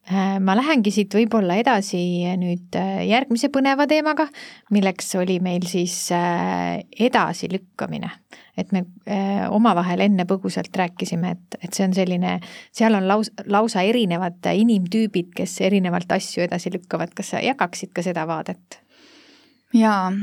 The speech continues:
Speaker 2: edasilükkamine ehk, äh, peene nimega prokrastineerimine <laughs> on, äh, on ilmselt tuttav, ma arvan, kõikidele inimestele.
Speaker 1: Jaa, meil oli Äripäevas isegi raamat ja ma mäletan,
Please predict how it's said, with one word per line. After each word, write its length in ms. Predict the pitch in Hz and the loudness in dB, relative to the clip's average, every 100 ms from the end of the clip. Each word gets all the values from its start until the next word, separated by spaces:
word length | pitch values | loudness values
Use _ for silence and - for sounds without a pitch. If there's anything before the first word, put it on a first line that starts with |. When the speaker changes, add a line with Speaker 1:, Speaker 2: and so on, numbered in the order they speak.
| 208 | 0
Speaker 2:
edasilükkamine 880 | 220 240 233 208 214 214 190 185 185 190 | 2 2 2 0 -2 0 0 0 -2 -2
ehk, 180 | 190 - | -4 -4
äh, 600 | 190 190 180 180 - - - - - 202 202 190 | -2 0 0 -2 -6 -14 -20 -18 -6 -4 -2 2
peene 280 | 214 214 196 | 2 4 2
nimega 340 | 196 196 190 180 | 0 0 0 0
prokrastineerimine 920 | 202 196 196 - 196 220 196 180 180 226 - - - 208 | 0 0 -2 0 2 4 4 4 4 2 0 -4 -6 -8
<laughs> 520 | - - - - 185 | -12 -12 -12 -4 0
on, 220 | 175 185 190 | 0 0 0
äh, 380 | 190 190 185 - - | 0 0 -2 -4 -2
on 100 | 208 | 2
ilmselt 240 | 233 247 - | 4 4 2
tuttav, 560 | 247 247 - 175 175 175 - - _ _ - _ - | 0 0 2 2 2 -2 -4 -10 _ _ -20 _ 0
ma 140 | 196 180 | 2 4
arvan, 220 | 175 196 | 2 2
kõikidele 560 | 196 185 - 185 180 175 | 2 0 -2 0 2 2
inimestele. 600 | 180 175 220 - 190 202 - | 2 2 0 0 2 2 4
Speaker 1:
Jaa, 300 | 240 196 180 | 4 4 4
meil 300 | 185 196 196 | 2 2 4
oli 160 | 190 190 | 2 4
Äripäevas 560 | 196 247 202 185 180 202 | 4 2 2 0 0 -2
isegi 300 | 196 180 185 | -2 -2 2
raamat 480 | 208 214 175 - | 2 2 -2 -4
ja 60 | 185 | -2
ma 80 | 175 | 0
mäletan, 400 | 185 196 196 180 | 2 0 0 -4